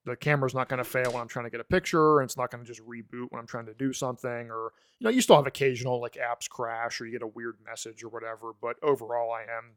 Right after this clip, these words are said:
happy with it. The battery life has been great. I don't really think about it as much. Like, I just charge it when I can, and it's not like, "Oh no, it's, it's so low 'cause I was doing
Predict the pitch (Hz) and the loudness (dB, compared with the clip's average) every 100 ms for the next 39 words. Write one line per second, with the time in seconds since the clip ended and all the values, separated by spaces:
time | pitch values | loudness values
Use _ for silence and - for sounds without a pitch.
0 | _ - 117 120 110 117 120 120 - 117 | _ -8 -6 -6 -6 -4 -4 -6 -6 -6
1 | 120 123 117 120 120 120 113 120 113 120 | -4 -4 -2 0 -2 -2 -8 -10 -8 -6
2 | 120 123 123 127 120 - 135 143 143 147 | -4 -4 -6 -6 -8 -6 -6 -2 0 2
3 | 151 147 143 151 156 - - - 127 117 | 0 -2 -2 -2 0 -4 -10 -12 -10 -8
4 | 117 - 120 117 - 120 120 - 120 120 | -8 -4 -4 -4 -10 -10 -10 -12 -14 -12
5 | 117 113 - 123 - 123 - - 117 117 | -14 -14 -12 -12 -12 -14 -12 -12 -10 -8
6 | 113 113 - - - - 117 113 113 113 | -8 -8 -12 -12 -6 -4 -4 -6 -4 -6
7 | - 110 110 107 - 117 117 113 | -8 -14 -14 -14 -12 -10 -12 -18